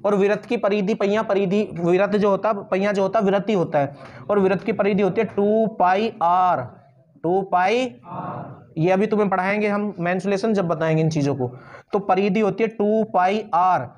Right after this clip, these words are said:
पाई का मान होता है बाईस बटे सात, और प-, ये त्रिज्या होती है। ये क्या होती है? केंद्र से परिधि तक की दूरी को त्रिज्या कहते हैं, तो बताएंगे इनके बारे में, फिलहाल आप इतना ही समझ लें बस। तो भैया, आपको अब इस फॉर्मूले में वैल्यू रखनी है,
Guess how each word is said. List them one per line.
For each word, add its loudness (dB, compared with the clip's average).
पाई 0
का -4
मान -2
होता -2
है -2
बाईस 0
बटे -2
सात, -2
और -2
प-, 4
ये 0
त्रिज्या 0
होती -2
है। -4
ये -4
क्या -2
होती -2
है? 2
केंद्र 0
से -2
परिधि 0
तक -2
की 0
दूरी 2
को 0
त्रिज्या 0
कहते -2
हैं, -2
तो 0
बताएंगे 0
इनके -2
बारे 0
में, -2
फिलहाल 0
आप 2
इतना -4
ही 0
समझ -4
लें -2
बस। -6
तो 2
भैया, 2
आपको 0
अब -2
इस -2
फॉर्मूले 0
में 2
वैल्यू 2
रखनी 0
है, -2